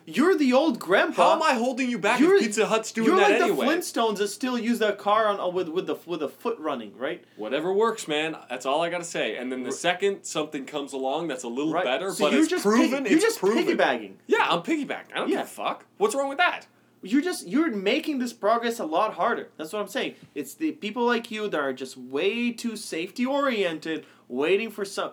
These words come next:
Speaker 2: What could they possibly do to pizza that could revolutionary?
Speaker 1: Uh, stuffed crust.
Speaker 2: Okay. Do you
Speaker 1: Okay.
Speaker 2: like stuffed crust?
Speaker 1: I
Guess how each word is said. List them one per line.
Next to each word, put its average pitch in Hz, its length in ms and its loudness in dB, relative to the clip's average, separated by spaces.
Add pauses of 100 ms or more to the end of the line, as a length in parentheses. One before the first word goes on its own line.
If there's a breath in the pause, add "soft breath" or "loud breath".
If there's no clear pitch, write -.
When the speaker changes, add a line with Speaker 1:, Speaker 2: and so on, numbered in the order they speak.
(140)
Speaker 2:
What 196 240 -2
could 220 140 -4
they 190 140 4
possibly 160 680 -4
do 123 380 -6
to 107 160 -16
pizza 107 580 -12 (120)
that 107 200 -8
could 98 160 -16
revolutionary? 104 760 -12 (220)
Speaker 1:
Uh, 131 360 0
stuffed - 440 -6
crust. - 520 -8
Speaker 2:
Okay. 113 440 -8
Do 117 100 -10
you 117 80 -2
Speaker 1:
Okay. 110 140 -4
Speaker 2:
like 127 180 0
stuffed - 300 -6
crust? 185 220 -2
Speaker 1:
I 127 80 0